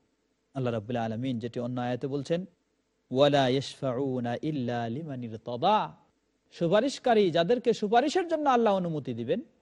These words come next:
এরা যে আবার পাইকারি হারে সুপারিশ করতে শুরু করবেন, তাও নয়। এরা শুধু ওই সমস্ত ব্যক্তির জন্য সুপারিশ করতে পারবেন বা করবেন লিমানির তাদা,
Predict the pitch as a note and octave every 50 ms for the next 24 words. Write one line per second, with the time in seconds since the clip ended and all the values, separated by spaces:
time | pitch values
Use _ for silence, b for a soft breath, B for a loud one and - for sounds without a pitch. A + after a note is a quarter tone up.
0 | _ _ _ - D#3+ A3 C4+ D4 C4 C4 B3+ A#3 A3 A3+ G#3 F#3 - G#3 G#3+ G#3
1 | G#3 D4+ D4+ D#4 C4 C#4 C4+ C4 - - A#3 A#3 B3 C#4+ D#4 - - C4+ A#3+ -
2 | - G#3+ E3 F#3 F3 E3 D3 C#3+ D3 C#3 C#3 E3 E3+ D3+ - D#3 E3 A3+ C4 C4
3 | C#4+ B3 G#2 E2+ _ _ _ _ _ _ _ _ _ _ _ _ _ _ _ _
4 | _ _ _ - C#3+ E3 F3 F3 - G3 F3+ E3 F#3 F#3 F#3+ G3+ A3+ C#4+ D#4+ F4
5 | F#4+ F4+ C#4+ - D#4+ D#4+ F4+ - - _ - E4+ C4+ C#4 C4 - - - C4+ A#3+
6 | A3+ B3+ A#3+ A#3+ A#3 - - G3+ G#3+ G3+ G3 F3 - - E3+ D3 - - C#3+ B2+
7 | C#3 B2+ B2 A#2 A#2+ D#3 G3 B3 D#4+ D#4 _ _ _ _ _ - A#2+ A#2+ A#2+ -
8 | - F3 E3+ E3 D#3 G3 A#3+ D4+ F4 F4+ _ _ _ _ _ _ _ _ _ _
9 | _ _ _ _ _ _ - A#2+ A#2 A#2 A#2+ C3 C#3+ D3+ C#3 B2 A#2 - - D#3
10 | D#3+ E3+ A3+ C4 B3+ G3+ -